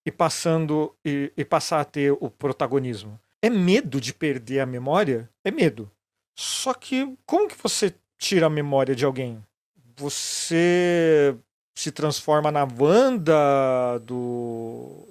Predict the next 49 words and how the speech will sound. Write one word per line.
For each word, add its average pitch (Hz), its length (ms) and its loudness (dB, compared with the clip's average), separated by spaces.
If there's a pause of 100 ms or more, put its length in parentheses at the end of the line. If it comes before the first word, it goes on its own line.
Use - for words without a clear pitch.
(200)
do, 123 440 -12
do 120 140 -18
filme 135 320 -6
do 135 200 -2
Doutor 139 320 -2
Estranho 185 640 4
e 160 80 2
começa 147 340 -2
a - 20 -18
tirar 147 180 -4
as 123 100 -2
memórias 131 540 2
das 123 140 -10
pessoas? 165 420 -10 (420)
Só 427 180 2
assim, 480 380 0
cara, 233 340 4 (160)
porque 320 260 0 (320)
a 269 140 4
memória 220 680 4
é 214 60 6
a 220 100 6
única 285 340 4
coisa 269 200 -2
que - 120 -6
literalmente 233 640 2
as 220 60 -2
pessoas 214 300 -4
não 220 120 0
vão 226 120 0
tirar 214 220 2
de 202 80 -2
você. 180 340 -4 (220)
Ah, 139 100 -2 (160)
bom, 151 240 -4
tô, 160 280 4
tô 160 180 2
sendo 160 400 2
simplório 156 480 2
aqui 151 120 -6
nessa, 151 520 2 (280)
nessa 160 200 -4
dedução, 165 420 -4
mas 233 160 0
as 247 120 -2
pessoas 269 340 -2
não 277 180 2
vão 311 140 0
tirar 247 480 0